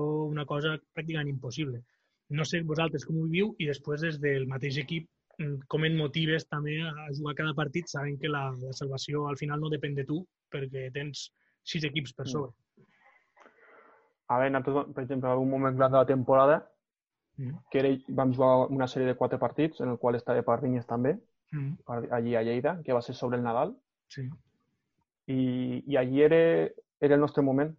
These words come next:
Speaker 2: perquè estàvem en un balanç que estàvem cinquens, entre cinquens i setens, perquè estàvem molt empatats,
Speaker 1: Sí.
Speaker 2: però si haguéssim endut aquells quatre partits, per exemple,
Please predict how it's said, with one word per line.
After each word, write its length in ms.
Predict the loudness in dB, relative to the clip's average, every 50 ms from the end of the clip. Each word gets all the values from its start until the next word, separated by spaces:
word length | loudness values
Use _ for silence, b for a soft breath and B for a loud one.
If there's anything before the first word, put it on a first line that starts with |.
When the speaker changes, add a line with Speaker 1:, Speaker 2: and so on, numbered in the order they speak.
| _ _
Speaker 2:
perquè 200 | -6 -4 -4 -6
estàvem 300 | 0 2 2 4 4 4
en 80 | 4 4
un 100 | 4 6
balanç 300 | 6 6 6 6 4 0
que 80 | -6 -10
estàvem 340 | -2 0 0 0 2 0
cinquens, 580 | -4 -2 -2 -2 -2 0 0 0 0 -2 -4 -4
entre 260 | -6 -6 -4 -6 -8
cinquens 560 | -6 -4 -4 -4 -2 2 2 2 4 2 0
i 40 | -2
setens, 380 | -4 -6 0 2 2 2 2 0
perquè 160 | -2 -2 -2 0
estàvem 220 | 0 0 0 2
molt 160 | 0 0 0
empatats, 540 | 0 2 2 2 4 4 2 2 0 -10 _ _ _ _ _ _
Speaker 1:
Sí. 220 | _ -14 -14 -14 -14 -14 _ _ _ _
Speaker 2:
però 140 | -2 -2 -2
si 120 | 0 0
haguéssim 260 | 0 0 0 0 0 2
endut 240 | 2 2 2 2 2
aquells 200 | 2 2 -2 2
quatre 220 | 2 2 2 4
partits, 420 | 2 2 2 2 0 -2 -2 0
per 120 | 0 0 0
exemple, 480 | 2 2 0 -2 0 2 0 0 0